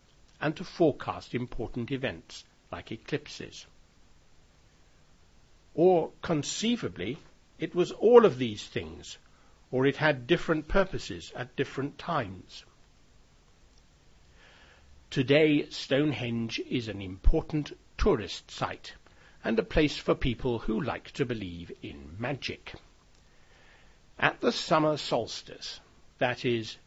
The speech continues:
June the twenty-first, the longest day of the year, people go to Stonehenge to watch the sun rise.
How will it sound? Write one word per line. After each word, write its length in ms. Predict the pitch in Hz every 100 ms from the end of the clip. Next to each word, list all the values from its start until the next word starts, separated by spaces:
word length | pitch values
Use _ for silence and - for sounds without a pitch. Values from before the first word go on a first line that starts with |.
| 98
June 300 | - 135 120
the 60 |
twenty-first, 920 | 117 139 104 - - 113 - - - - -
the 80 |
longest 840 | 107 117 123 127 117 - - - -
day 240 | 120 104
of 140 | 101 -
the 100 | 113
year, 360 | 120 98 71 - - - - - - - _
people 360 | - 220 220 165
go 260 | 151 165
to 160 | 156 123
Stonehenge 920 | - - 175 175 123 113 113 113 107 - _
to 100 | -
watch 480 | 175 98 - - - _
the 100 | 156
sun 420 | - - 92 90
rise. 540 | 82 78 71 62 -